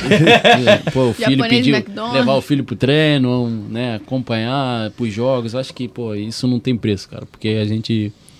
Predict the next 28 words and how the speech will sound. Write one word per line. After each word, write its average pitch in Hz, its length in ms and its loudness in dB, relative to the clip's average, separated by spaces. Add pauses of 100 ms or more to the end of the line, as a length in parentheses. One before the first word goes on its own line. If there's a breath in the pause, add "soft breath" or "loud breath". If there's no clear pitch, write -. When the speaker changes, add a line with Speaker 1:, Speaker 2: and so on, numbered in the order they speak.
(140 soft breath)
Speaker 1:
né, 107 120 0
quando 107 260 -2
tá 113 120 -2
ali 107 100 0
dentro 110 180 0
de 107 60 -12
campo, 113 280 -6
a 110 40 -2
gente, 110 460 -6 (1000 soft breath)
é, - 260 -14
abre 104 340 -4
mão 107 220 0
de 104 100 -4
muita 107 280 -4
coisa 98 380 -4
e 98 180 -6
depois 101 380 -10
que - 100 -10
para, 107 320 -6
os 104 200 -10
caras 107 220 -10
me 107 120 -10
perguntam, 104 380 -8
"Tu - 60 -20
sente 127 280 -6
saudade?" 107 500 -6
Eu, 98 220 -10 (100)
"Não." 95 220 -8